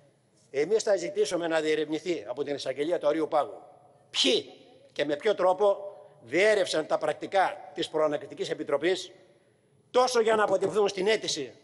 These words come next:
των τριάντα βολιδών, εκ των οποίων η μία μάλιστα, η μία μάλιστα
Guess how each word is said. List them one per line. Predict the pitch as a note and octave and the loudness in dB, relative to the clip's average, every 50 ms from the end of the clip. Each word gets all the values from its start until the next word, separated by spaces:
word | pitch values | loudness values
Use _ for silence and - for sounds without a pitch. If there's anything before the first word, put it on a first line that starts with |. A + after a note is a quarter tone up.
| _ _ _ _ _ _ | _ _ _ _ _ _
των | - F3 D#3+ | -6 -4 -2
τριάντα | E3+ F3+ G3+ G3+ G3+ G3 F3 | 0 2 2 2 2 2 0
βολιδών, | F3 F3+ E3 D#3 G3 F#3+ F#3 | 0 0 0 0 -2 -2 -2
εκ | D3+ | -2
των | E3 E3+ | -4 -4
οποίων | F3 F#3 G3+ G3 | -2 0 0 0
η | G#3 G#3 | 2 2
μία | B3+ C#4+ C#4 C4 | 2 4 4 4
μάλιστα, | B3+ C4+ B3 B3 A3 - - G3+ F3 - - - - - - - - | 4 2 0 0 -2 -2 -2 -2 -2 -4 -8 -16 -20 -20 -20 -16 -6
η | - G3+ G#3 | -2 0 0
μία | G#3 A3+ C4+ D4+ D4 C#4 C4 | 2 2 4 4 4 4 4
μάλιστα | C4 C4+ C4 C4+ B3 A3 - A3 G#3+ F#3+ - | 4 2 2 2 2 0 2 2 0 0 -2